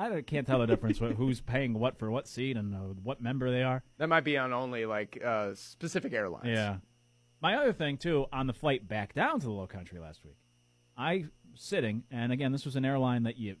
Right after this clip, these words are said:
Speaker 1: pretty much had to pay for almost any seat. I paid a little extra to sit on the, I'm an aisle guy. Where do you like
Speaker 2: Mm.
Speaker 1: where do you like to sit on the plane?
Speaker 2: Uh, aisle or window, uh, obviously. I mean, you don't wanna sit in the middle,
Speaker 1: Yeah.
Speaker 2: but if I could, if I could pick a spot, I would like to be, uh, in the aisle.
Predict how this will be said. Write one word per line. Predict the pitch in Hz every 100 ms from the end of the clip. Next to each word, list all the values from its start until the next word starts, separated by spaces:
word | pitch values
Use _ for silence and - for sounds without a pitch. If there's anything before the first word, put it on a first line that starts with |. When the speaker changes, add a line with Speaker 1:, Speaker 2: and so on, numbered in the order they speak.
| 92 120 107
Speaker 1:
pretty | - 151
much | 110 104
had | 107
to | 90
pay | 104
for | 101
almost | 98 90 104
any | 98
seat. | 87 117 113
I | 147 175
paid | 160 156
a |
little | 139 135
extra | 123 - 120
to | 104
sit | - 156
on | 123
the, | 110 123
I'm | 135 147
an | 135
aisle | 139 139 107
guy. | 87 69 - _
Where | 262
do | 233
you |
like | 151 110
Speaker 2:
Mm. |
Speaker 1:
where | 196
do | 240
you |
like | 143 110
to |
sit | 104 95
on |
the | 87
plane? | - 80 - _
Speaker 2:
Uh, | 175
aisle | 180 165 156 175 170
or | 147
window, | 135 139 139 143
uh, | 127 127 120
obviously. | 123 135 107 - 113
I | 131
mean, | 135 127
you | 131
don't | 143
wanna | 131 113
sit | -
in | 127
the | 120
middle, | 139 147
Speaker 1:
Yeah. |
Speaker 2:
but | 143 160
if | 170
I | 208 196
could, | 190 160 135
if | 165
I | 185
could | 175 147 -
pick | - 214 -
a | -
spot, | 208 - 220 240 262
I | - 156
would | 151
like | 147 170 175
to | -
be, | 127 143 143 143 135
uh, | 123 120
in | 117 123
the | 123
aisle. | 98 - -